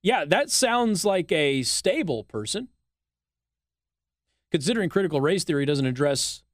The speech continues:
the vast majority of that anyway. And the few things that are in that diatribe that it does address, it addresses incorrectly and falsely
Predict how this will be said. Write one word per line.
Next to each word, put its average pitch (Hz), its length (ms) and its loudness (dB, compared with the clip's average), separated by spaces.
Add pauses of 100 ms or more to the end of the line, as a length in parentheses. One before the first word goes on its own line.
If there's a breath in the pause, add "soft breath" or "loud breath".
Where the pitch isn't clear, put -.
(1000)
the 87 60 -20
vast 156 320 0
majority 170 340 0
of 139 80 -2
that 127 220 2
anyway. 113 480 -2 (360)
And 151 280 2
the 139 40 -8
few 226 200 -2
things 190 360 -2
that 151 260 0 (180)
are 143 220 0
in 208 200 0
that 147 200 0
diatribe 139 580 0
that 131 120 0
it 113 80 -10
does 175 200 0
address, 123 460 -2
it 143 100 0
addresses 143 540 -2
incorrectly 165 580 -2
and 120 140 -6
falsely 165 500 -2